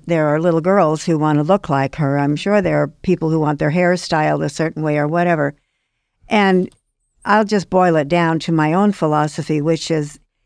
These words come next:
you either know yourself or you don't know yourself,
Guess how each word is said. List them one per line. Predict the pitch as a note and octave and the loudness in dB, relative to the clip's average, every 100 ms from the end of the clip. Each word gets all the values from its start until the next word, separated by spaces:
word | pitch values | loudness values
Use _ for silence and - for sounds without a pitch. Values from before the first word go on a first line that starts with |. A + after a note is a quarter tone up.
| _ | _
you | F3 F#3+ | -2 0
either | A3+ A#3 A3+ G3+ | 2 2 4 2
know | F#3 F#3+ G3 | 4 4 2
yourself | F3+ D#3+ D#3+ - A#3+ F3+ D#3 E3+ - | 2 0 0 0 2 4 2 -2 -4
or | F3+ F3 | 2 2
you | E3+ D#3+ E3 | 2 2 2
don't | D3 F#3 G3+ - | 2 2 2 0
know | D#3 D3 | 0 0
yourself, | D3 D3 - D3+ D3+ - | 0 -2 -2 0 0 -4